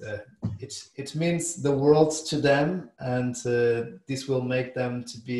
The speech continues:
Speaker 2: even more motivated and more aligned with the mission, the vision, and the values.
Speaker 1: This is important because we, all these manuals and, uh, uh, uh,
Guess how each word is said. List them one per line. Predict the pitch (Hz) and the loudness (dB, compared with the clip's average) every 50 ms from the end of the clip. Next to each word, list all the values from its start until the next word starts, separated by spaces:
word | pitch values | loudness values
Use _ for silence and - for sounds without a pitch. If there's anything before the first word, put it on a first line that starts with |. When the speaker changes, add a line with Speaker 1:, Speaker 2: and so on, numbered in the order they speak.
| 123 | -2
Speaker 2:
even | 117 120 117 117 | -2 -4 -4 -4
more | 117 120 117 117 117 | -4 -4 -2 -4 -4
motivated | 117 123 120 - - - 117 117 117 117 110 | -4 -6 -8 -10 -10 -8 -6 -6 -6 -8 -8
and | 110 110 110 | -10 -12 -8
more | 117 120 | -8 -6
aligned | 117 110 107 110 117 113 113 110 | -6 -8 -8 -8 -10 -10 -10 -12
with | 110 110 110 | -14 -16 -16
the | 107 | -16
mission, | 107 113 117 - - - 110 107 | -16 -14 -12 -12 -12 -12 -14 -16
the | 104 101 117 120 | -16 -12 -12 -12
vision, | 120 123 117 117 | -12 -12 -14 -14
and | 113 110 | -14 -14
the | 104 101 - | -16 -14 -10
values. | 117 117 - 90 90 - - _ _ _ _ _ _ _ _ _ - - - | -8 -8 -8 -10 -14 -20 -20 _ _ _ _ _ _ _ _ _ -20 -14 -6
Speaker 1:
This | 139 175 175 170 | 0 2 2 4
is | 170 | 4
important | 165 165 151 - 156 160 156 139 139 127 123 | 4 4 2 2 0 0 2 2 2 2 2
because | 120 117 120 127 113 120 | 0 -2 -2 -4 -4 -4
we, | 131 135 | -6 -6
all | - - 147 160 165 | -6 -4 -2 0 2
these | 165 165 165 165 160 | 4 4 2 2 2
manuals | 135 139 147 151 151 147 143 139 139 135 131 127 | -2 0 0 0 0 0 0 0 0 -2 -2 -4
and, | 131 131 131 131 | -6 -6 -6 -4
uh, | 127 123 123 123 120 117 117 113 110 117 120 | -2 0 0 0 0 -2 -2 -4 -4 -4 -4
uh, | 117 117 117 117 - - 120 | -2 -2 -4 -4 -6 -6 -6
uh, | 120 117 117 113 | -4 -4 -4 -6